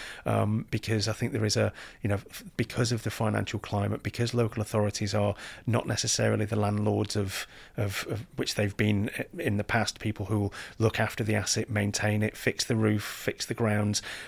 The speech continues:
they're not able to play that role anymore, and either somebody else is gonna have to do that role, and if that's gonna be somebody else, why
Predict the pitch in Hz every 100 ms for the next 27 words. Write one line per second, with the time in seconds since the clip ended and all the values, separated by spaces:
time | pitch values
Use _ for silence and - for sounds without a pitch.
0 | - - 113 131 131 123 110 - - -
1 | 113 110 127 123 123 104 98 92 92 -
2 | 110 107 - - - - 120 117 117 -
3 | - - 127 120 110 139 147 120 - 110
4 | - - - 110 95 98 - 95 107 113
5 | 113 - - - 117 - - - - -
6 | 117 113 - 110 117 117 - 110 117